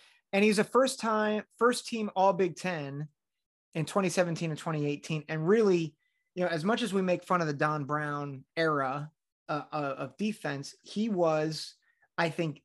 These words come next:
the best player on defense of those teams. He was the most impactful player, more impactful than Rashawn Gary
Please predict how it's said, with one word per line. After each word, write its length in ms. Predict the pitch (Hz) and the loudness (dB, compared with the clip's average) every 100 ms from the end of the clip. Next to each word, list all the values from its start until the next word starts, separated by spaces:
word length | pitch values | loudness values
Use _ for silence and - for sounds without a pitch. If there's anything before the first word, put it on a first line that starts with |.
| - | -14
the 640 | 143 156 185 208 208 208 | -6 -2 0 2 0 -2
best 540 | 156 131 175 160 - - | -6 -2 0 0 -8 -2
player 400 | 180 170 143 139 | 0 2 0 -2
on 180 | 139 | -4
defense 760 | 131 175 147 135 131 - - - _ _ _ _ _ _ _ | -4 -4 -4 -8 -8 -14 -16 -20 _ _ _ _ _ _ _
of 260 | 170 165 147 | 4 4 4
those 240 | 156 147 | 2 2
teams. 480 | - 160 139 - - | -2 -6 -6 -14 -10
He 60 | 160 | -4
was 140 | 147 | -2
the 40 | 151 | 0
most 240 | 156 151 | -2 -2
impactful 540 | 170 165 170 160 170 | -4 0 0 0 -4
player, 500 | - 156 151 147 151 - _ _ _ | 0 0 2 0 -2 -8 _ _ _
more 300 | 147 156 170 | -2 2 2
impactful 720 | 160 160 156 - 160 156 151 147 | 2 0 0 -2 -4 -2 -6 -4
than 500 | 147 143 139 139 131 | -2 -2 -4 -6 -8
Rashawn 440 | 143 - 135 131 | -4 -4 -4 0
Gary 580 | 175 170 165 160 151 | 4 6 6 4 0